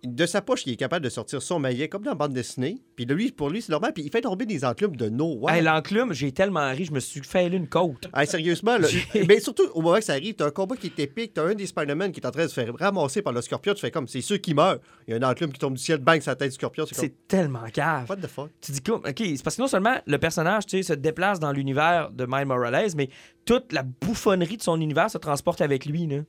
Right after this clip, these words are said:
Speaker 2: Tu sais, tu l'as dit, il sort un maillet de sa poche et n'importe quoi, là. Le personnage est loonitesque au bout, il est, il est incroyable. Moi,
Speaker 1: Ah,
Speaker 2: j'ai trouvé
Speaker 1: aussi,
Speaker 2: ça
Speaker 1: il y a, il y a une
Speaker 2: vraiment
Speaker 1: petite
Speaker 2: fait rire.
Speaker 1: fille, euh, manga avec une araignée qui
Speaker 2: Ouais,
Speaker 1: a
Speaker 2: moi,
Speaker 1: l'esprit
Speaker 2: j'ai
Speaker 1: de son
Speaker 2: moins
Speaker 1: père dedans.
Speaker 2: Ouais, moi, ça, j'ai moins trippé
Speaker 1: Ça, on
Speaker 2: là-dessus.
Speaker 1: en parlera moins parce que
Speaker 2: Mais tu
Speaker 1: c'est
Speaker 2: connais mon amour pour les animes pis les trucs japonais, là.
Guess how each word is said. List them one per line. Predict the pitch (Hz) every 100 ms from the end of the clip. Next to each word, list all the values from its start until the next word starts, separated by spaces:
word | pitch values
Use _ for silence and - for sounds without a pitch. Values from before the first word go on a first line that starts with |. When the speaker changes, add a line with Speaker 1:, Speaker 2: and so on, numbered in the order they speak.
| _ _
Speaker 2:
Tu | -
sais, | 185
tu | 165
l'as | 170
dit, | 160
il | 233
sort | 202 202
un |
maillet | 156 151 160 202
de |
sa | -
poche | 139 170 185
et |
n'importe | 139 156 180 135
quoi, | - 143 139
là. | 123 120 - - -
Le | 135
personnage | 135 151 190 226 160
est | 151
loonitesque | 151 151 185 196 165 - 180 180 -
au | 185 208
bout, | 143 160 185 190 -
il | 139
est, | 135 139
il | 135 135 135
est | 131
incroyable. | 180 185 151 139 139 156 156
Moi, | 147
Speaker 1:
Ah, |
Speaker 2:
j'ai | 151
trouvé | 151 135
Speaker 1:
aussi, |
Speaker 2:
ça | 180
Speaker 1:
il |
y | 151
a, |
il | 135
y |
a |
une |
Speaker 2:
vraiment | 147
Speaker 1:
petite | - 165
Speaker 2:
fait |
rire. | 120
Speaker 1:
fille, | 190 170
euh, | 143
manga | 135 135 135 151
avec | 147 123
une | 131 120
araignée | 117 120 117 135
qui | 143
Speaker 2:
Ouais, | 180
Speaker 1:
a | 196
Speaker 2:
moi, | 233
Speaker 1:
l'esprit | 196
Speaker 2:
j'ai |
Speaker 1:
de | 190
son | 185
Speaker 2:
moins | 120
Speaker 1:
père | - 131 123
dedans. | 104 107 113 127
Speaker 2:
Ouais, | 175
moi, | 180
ça, | 185
j'ai | 175 143
moins | 135
trippé | 131 - 131
Speaker 1:
Ça, |
on | 139
Speaker 2:
là-dessus. | 127 123
Speaker 1:
en | 127
parlera | 131 123 123
moins | 117 131 131
parce | 113 101
que | - 107 107 110 110 110
Speaker 2:
Mais | 147
tu |
Speaker 1:
c'est | 151
Speaker 2:
connais | 175 190
mon | 185 147
amour | 135 160 165
pour | 131
les | 127 120
animes | 123 139 135
pis |
les | -
trucs | 123 123
japonais, | 120 117 120 123
là. | 139